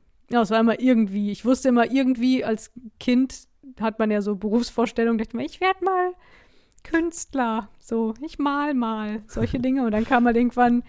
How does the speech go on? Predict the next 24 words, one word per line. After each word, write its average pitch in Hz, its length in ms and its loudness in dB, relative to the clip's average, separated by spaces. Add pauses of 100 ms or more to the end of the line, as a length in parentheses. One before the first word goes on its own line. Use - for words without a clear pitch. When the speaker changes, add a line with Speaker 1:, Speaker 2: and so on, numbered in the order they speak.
(540)
Speaker 1:
als - 300 -2
Teenager, 254 460 4
„Ich 285 220 -4
will 302 400 0
Musik 277 480 2
machen.“ 208 520 -4 (920)
Aber 240 140 6
ich 233 80 6
hatte 277 160 6
ja 254 60 6
noch 247 140 4
nicht 262 160 2
mal 240 140 6
genug, 233 560 4
hab - 80 -8
Speaker 2:
Kam 113 120 2
Speaker 1:
noch 117 80 6
nicht 120 100 4
Speaker 2:
nie, 123 40 4
Speaker 1:
mal 120 100 8
Speaker 2:
„Ich 113 140 -2
möchte 127 300 4
Ingenieurin 127 680 2
werden“? 123 300 -2